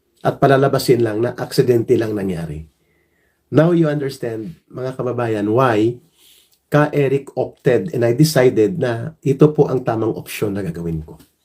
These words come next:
Yung self-preservation na nakakapagsalita pa rin ako. Nakakapagbigay pa rin ako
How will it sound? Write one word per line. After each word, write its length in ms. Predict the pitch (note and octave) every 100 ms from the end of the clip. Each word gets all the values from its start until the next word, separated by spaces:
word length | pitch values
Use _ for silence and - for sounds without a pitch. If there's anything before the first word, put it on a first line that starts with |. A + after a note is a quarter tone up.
| _ _ - _ _ _
Yung 240 | A#2+ B2+ A#2+
self-preservation 1040 | - G3 F#3+ F3 E3 D#3 C3+ C3 - A#2
na 80 | C3+
nakakapagsalita 840 | D3 C3+ D3+ C3 - A#2+ A#2+ A2+ -
pa 80 | G#2+
rin 140 | F#2+
ako. 240 | E2+ E2 _ _ _ -
Nakakapagbigay 720 | C3+ C3+ C3 D3+ B2+ C3 C#3 -
pa 80 | C#3
rin 140 |
ako 80 | C3